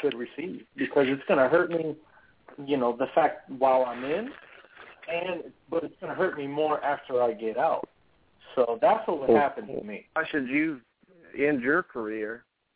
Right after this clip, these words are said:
Speaker 2: And, and we're talking about Ray Rice getting suspended two games from his livelihood.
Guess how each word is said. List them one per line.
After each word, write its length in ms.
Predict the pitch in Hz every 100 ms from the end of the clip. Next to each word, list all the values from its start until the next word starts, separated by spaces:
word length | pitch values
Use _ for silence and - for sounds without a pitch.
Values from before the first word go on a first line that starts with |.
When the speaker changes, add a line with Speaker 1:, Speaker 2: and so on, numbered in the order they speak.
| _
Speaker 2:
And, 520 | 113 117 117 110 110 - _ - - _
and 200 | 120 113
we're 100 | 123
talking 220 | 151 131
about 140 | 135 117
Ray 160 | 131
Rice 300 | 131 135 147 -
getting 160 | 123 113
suspended 400 | 110 - 120 104 -
two 180 | 139
games 320 | 123 135 135 117
from 140 | 117 110
his 140 | 143
livelihood. 720 | 123 101 101 95 98 101 98